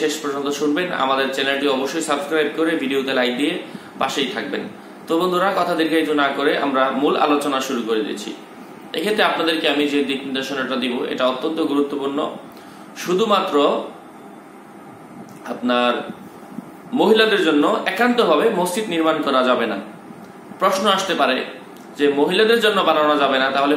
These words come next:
পুরুষরা কেন মসজিদে নামাজ পড়বে? একটা প্রশ্ন আসতেই পারে, স্বাভাবিক। এক্ষেত্রে আপনাদের এই সমস্যার সমাধানটা আমি বলার আগেই করে দিচ্ছি। নারীদের ক্ষেত্রে আল্লাহ রাসূল সাল্লাল্লাহু আলাইহি ওয়াসাল্লাম বলেছেন,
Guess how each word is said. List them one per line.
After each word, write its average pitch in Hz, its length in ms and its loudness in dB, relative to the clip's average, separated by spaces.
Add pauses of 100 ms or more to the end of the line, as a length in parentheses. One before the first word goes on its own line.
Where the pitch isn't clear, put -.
পুরুষরা 247 420 2
কেন 208 240 2
মসজিদে 151 420 2
নামাজ 139 280 2 (100)
পড়বে? 120 240 -2 (140)
একটা 175 220 -6
প্রশ্ন 165 220 -2 (160)
আসতেই 131 320 -2
পারে, 113 180 -2 (140)
স্বাভাবিক। 123 460 -2 (640)
এক্ষেত্রে 233 280 0
আপনাদের 147 360 2
এই 143 100 4
সমস্যার 143 460 -2
সমাধানটা 139 420 0
আমি 135 200 -2
বলার 127 200 2
আগেই 143 240 0
করে 170 200 -4
দিচ্ছি। 147 280 -6 (960)
নারীদের 208 420 4
ক্ষেত্রে 208 300 2
আল্লাহ 165 160 4
রাসূল 151 260 0
সাল্লাল্লাহু 147 480 4
আলাইহি 139 220 2
ওয়াসাল্লাম 165 380 0
বলেছেন, 131 320 0